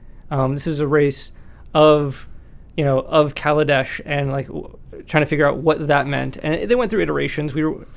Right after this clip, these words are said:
we were, you know, wondering, our e-, the creature type conversation that we had over Aetherborn, uh, really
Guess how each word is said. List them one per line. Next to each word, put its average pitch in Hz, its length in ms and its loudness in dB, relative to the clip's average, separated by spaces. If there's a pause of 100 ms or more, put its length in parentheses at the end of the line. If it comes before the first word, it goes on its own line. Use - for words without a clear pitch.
(320)
we 139 80 -4
were, 135 240 -2
you 135 60 -10
know, 135 120 -2
wondering, 143 340 2
our 147 360 0
e-, - 300 -12 (140)
the - 80 -12
creature 202 300 0
type 139 300 -4 (180)
conversation 151 460 -2
that 143 60 -4
we 147 80 -4
had 143 260 -2
over 147 240 0
Aetherborn, 139 720 -4 (460)
uh, 147 240 0
really 160 560 2